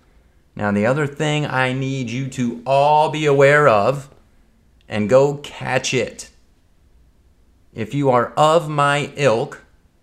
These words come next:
or semi-close, we love Predator. That's why you say Predator, you know. And I'm talking original Predator,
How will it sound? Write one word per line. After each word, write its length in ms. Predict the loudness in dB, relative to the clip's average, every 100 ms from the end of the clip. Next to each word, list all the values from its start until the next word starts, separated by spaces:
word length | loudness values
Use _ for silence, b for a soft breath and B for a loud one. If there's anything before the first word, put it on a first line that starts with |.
| _ _ _ _
or 540 | -2 0 0 -2 -8 _ _ _ _ _ _ _ _ _ _ _
semi-close, 1600 | -10 -6 0 0 2 0 -2 -6 -8 0 0 0 -8 -8 -12 _ _ _ _ _ _ _ _ -10
we 200 | -4 0
love 240 | 0 2
Predator. 480 | 2 2 0 -10 -18 _ _ _ _ -8
That's 100 | -4
why 80 |
you 220 | -4 -6 -6
say 200 | -4 -2
Predator, 420 | 2 2 2 -2
you 120 | -2
know. 380 | 0 0 -2 -8 _ _ _ _ _
And 100 | -8
I'm 120 | -6 0
talking 320 | 0 2 -2
original 420 | 0 0 0 -4
Predator, 560 | 0 0 0 -6 -8